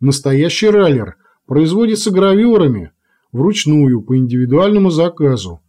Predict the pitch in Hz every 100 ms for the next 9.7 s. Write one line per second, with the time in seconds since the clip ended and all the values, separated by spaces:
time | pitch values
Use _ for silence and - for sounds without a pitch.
0 | _ _ - - 240 262 170 135 135 165
1 | 165 147 147 139 - 214 196 147 151 190
2 | 170 143 143 185 147 131 123 117 127 139
3 | 147 151 123 101 135 208 131 - _ _
4 | _ - 120 127 233 226 170 143 120 -
5 | 120 110 156 170 160 143 139 139 156 151
6 | 135 80 - _ _ _ _ _ _ _
7 | _ - 139 208 214 254 190 208 202 135
8 | 113 127 170 196 160 139 131 135 139 139
9 | 139 143 135 117 101 87 _